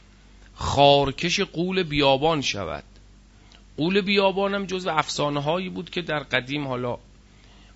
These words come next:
وجود داشت. یعنی تو بیابان باید بره زندگی کنه، تو شهر نمیشه دیگه، تو شهر باید مالیات بده. تو بیابان هم که بره، میفته اسیر غول بیابان می‌شه، از او خارکشی می‌کنه،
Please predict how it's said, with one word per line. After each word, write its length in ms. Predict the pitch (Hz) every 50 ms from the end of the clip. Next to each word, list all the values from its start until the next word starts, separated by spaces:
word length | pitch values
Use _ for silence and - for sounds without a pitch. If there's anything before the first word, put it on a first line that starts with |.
| - - - - - - 60 - - - - - - 127
وجود 400 | 127 123 123 131 131 123 120 127
داشت. 560 | 135 143 160 175 196 214 214 196 - - - - - - - - - - - - - - - - - - - - - - - - - - - -
یعنی 480 | 120 131 151 165 170 160 135 - - - - -
تو 120 | - - 151
بیابان 580 | 143 143 139 143 139 139 139 135 147 160 175
باید 260 | 175 202 208 214 214 190
بره 200 | 214 214 208 196
زندگی 460 | 175 185 180 170 156 165 160 156 139
کنه، 260 | - 147 143 139 135
تو 140 | 127 - -
شهر 320 | - - 147 156 151 147
نمیشه 320 | 160 190 220 240 185 165 143
دیگه، 180 | 131 127 131
تو 100 | - 127
شهر 280 | 123 - 143 147 160 156
باید 180 | 156 170 170
مالیات 540 | 165 151 147 143 139 147 165 175 165 - -
بده. 300 | 107 117 101 95 90 - - - - - - - - - - - - - - - - - - - - -
تو 100 | 165 175
بیابان 560 | 170 170 170 160 160 156 165 185 202 202 196
هم 120 | 185 170
که 140 | - - 160
بره، 220 | 156 160 160 180 185
میفته 340 | 185 190 196 185 - 202
اسیر 400 | 165 147 143 - - 180 185 185
غول 320 | 170 156 165 180 196 196 190
بیابان 520 | 165 165 160 156 156 151 147 170 180 190
می‌شه، 300 | 202 202 202 185 - 190
از 140 | 165 156 151
او 80 | 175 170
خارکشی 640 | - - 151 151 143 123 - 147 135 - - 185
می‌کنه، 560 | 175 151 135 117 - - 110 110 104 98 98